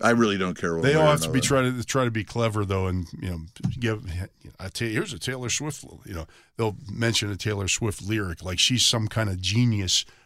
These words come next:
Speaker 2: with, with the lyrical
Speaker 1: Mm-hmm.
Speaker 2: genius here. And I'm like, it goes right over the head of ninety percent of your audience, fellas.
Speaker 1: Including me.
Speaker 2: <laughs> Including me
Speaker 1: Right,
Speaker 2: as well.
Speaker 1: right.
Speaker 2: Like, and yesterday it included the,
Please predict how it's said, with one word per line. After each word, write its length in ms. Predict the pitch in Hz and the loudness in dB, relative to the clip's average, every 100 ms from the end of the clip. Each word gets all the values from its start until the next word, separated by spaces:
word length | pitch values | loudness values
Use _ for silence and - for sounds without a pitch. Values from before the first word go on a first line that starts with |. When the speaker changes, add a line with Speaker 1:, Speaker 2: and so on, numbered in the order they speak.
| _ | _
Speaker 2:
with, 240 | 113 98 | -8 -6
with 180 | - 104 | -4 -4
the 100 | 98 | -4
lyrical 400 | 101 120 113 101 | 0 2 4 4
Speaker 1:
Mm-hmm. 60 | 98 | 6
Speaker 2:
genius 480 | 95 113 110 98 - | 6 4 2 0 -2
here. 220 | 90 85 - _ _ _ _ - | -4 -6 -10 _ _ _ _ -2
And 100 | 107 | 0
I'm 100 | 104 | 2
like, 280 | 98 87 - _ _ - | 0 -2 -12 _ _ -8
it 120 | 117 | -2
goes 240 | 135 127 | 2 2
right 160 | 117 127 | 4 4
over 200 | 123 107 | 4 2
the 100 | 101 | 2
head 160 | 110 107 | 2 0
of 100 | 90 | 0
ninety 340 | 95 107 104 | 2 2 2
percent 360 | 95 95 - 101 | 0 -2 0 0
of 60 | |
your 180 | 87 87 | 0 0
audience, 320 | 90 87 76 - | 0 0 -4 -6
fellas. 440 | 80 71 73 - _ _ _ _ | -8 -8 -8 -10 _ _ _ _
Speaker 1:
Including 320 | - - 120 104 | -2 2 4 4
me. 320 | 110 80 76 - 120 | 4 0 -6 -4 0
Speaker 2:
<laughs> 200 | 110 - | 2 4
Including 480 | 156 - 151 127 123 | 4 4 4 6 6
me 140 | 139 | 8
Speaker 1:
Right, 80 | 101 | 6
Speaker 2:
as 80 | 87 | 6
well. 280 | 120 110 | 4 4
Speaker 1:
right. 60 | 92 | 2
Speaker 2:
Like, 180 | 104 104 | 0 2
and 260 | 117 127 - - - - | 2 2 -2 -16 -8 2
yesterday 540 | 139 175 147 123 120 | 4 4 4 4 4
it 40 | 117 | 4
included 600 | 117 107 139 127 113 104 - _ - _ _ _ | 0 -2 0 0 -2 -6 -18 _ -20 _ _ _
the, 160 | 107 101 | -8 -8